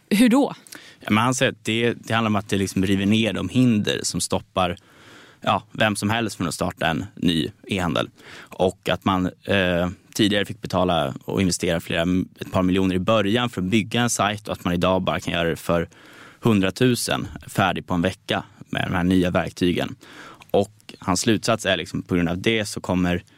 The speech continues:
Speaker 2: e-handlare behöva vara mycket mer snabbrörliga, vara väldigt kostnadseffektiva och, eh, liksom när, i en värld där marknadsföring och annonskunskaper är helt generiska, eh, måste de ändå hitta ett sätt att driva trafik till sina sajter.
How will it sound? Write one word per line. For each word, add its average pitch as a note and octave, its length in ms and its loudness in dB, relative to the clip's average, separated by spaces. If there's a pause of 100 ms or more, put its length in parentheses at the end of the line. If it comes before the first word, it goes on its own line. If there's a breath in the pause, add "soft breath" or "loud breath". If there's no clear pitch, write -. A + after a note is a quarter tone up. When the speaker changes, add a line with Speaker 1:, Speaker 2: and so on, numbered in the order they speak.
(240 soft breath)
Speaker 2:
e-handlare F2+ 340 2
behöva F2+ 320 0
vara E2+ 180 -2
mycket G2+ 520 2
mer F2+ 280 0
snabbrörliga, G2+ 920 0 (100)
vara F2+ 120 -4
väldigt F#2 400 -2
kostnadseffektiva G2+ 1040 0 (600 soft breath)
och, - 560 -4
eh, E2+ 280 2 (1080 soft breath)
liksom G2 220 2
när, F#2 400 0
i G#2 120 0
en F#2 80 2
värld G2+ 280 2
där F2+ 300 -2
marknadsföring G2 720 0
och F#2 60 0
annonskunskaper G2 800 0
är F#2+ 60 0
helt F#2 560 -4
generiska, G2 840 0 (640 loud breath)
eh, F2+ 220 0
måste F2+ 240 -2
de G2 60 4
ändå F#2 180 0
hitta G#2 220 -4
ett E2+ 80 -2
sätt - 260 -4
att F2 80 -2
driva F2 340 2
trafik - 420 0
till - 100 -14
sina E2+ 180 -2
sajter. F2 440 -2